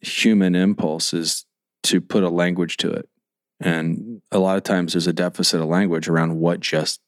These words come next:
fucking happened to me, right? And I know that was for me, and I got my hands on all sorts of things, books, and I didn't have to look far. <laughs> There was, there was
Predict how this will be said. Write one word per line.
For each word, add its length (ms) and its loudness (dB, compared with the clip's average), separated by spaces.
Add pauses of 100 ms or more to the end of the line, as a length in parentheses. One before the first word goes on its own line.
fucking 320 -4
happened 460 -2
to 100 -2
me, 240 -10 (680)
right? 300 0 (200)
And 260 0
I 120 -2
know 140 2
that 180 2
was 120 -2
for 140 -2
me, 200 4
and 100 2
I 100 0
got 160 -2
my 160 0
hands 320 0
on 400 0 (720)
all 180 0
sorts 360 0
of 100 -2
things, 400 -2
books, 460 0
and 320 -2
I 60 0
didn't 140 0
have 120 -2
to 60 0
look 200 0
far. 460 -4 (260)
<laughs> 60 0 (280)
There 440 0
was, 200 4 (500)
there 160 4
was 140 -2